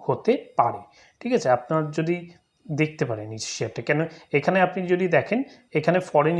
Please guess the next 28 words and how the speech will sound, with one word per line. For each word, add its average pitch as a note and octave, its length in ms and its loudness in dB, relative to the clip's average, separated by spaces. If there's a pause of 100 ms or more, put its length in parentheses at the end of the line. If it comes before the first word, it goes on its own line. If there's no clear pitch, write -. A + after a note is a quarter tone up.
ইনস্টিটিউশনাল F3+ 480 -2 (100)
ইনভেস্টর F3 400 -2 (100)
বা D#3+ 160 4
ডোমেস্টিক D3+ 360 -2 (120)
ইনস্টিটিউশনাল E3+ 580 -4 (120)
ইনভেস্টরও F3 480 -4 (420)
তাদের, E3+ 280 6
আহ, D3 880 2 (420)
শেয়ার F3 280 6 (340)
ইনক্রিজ E3 300 2 (140)
করেছেন, A#2+ 380 0
ঠিক A3 160 0
আছে? F3+ 100 -2 (400)
আগে D#3 160 6 (600)
ফরেন E3 280 4 (100)
ইনস্টিটিউশনাল E3 480 -2 (100)
ইনভেস্টরদের D#3+ 640 0
ছিল F#3 100 0 (120)
ফিফটিন E3+ 340 -4
পয়েন্ট E3+ 240 4
ওয়ান D3 220 4
ফাইভ C#3 120 0 (120)
পার্সেন্ট, A2 280 -10 (460)
এখন E3+ 220 0
হয়েছে E3+ 240 2
ওটা F3 220 2
সতেরো D3+ 380 2
পার্সেন্ট। A2 320 -6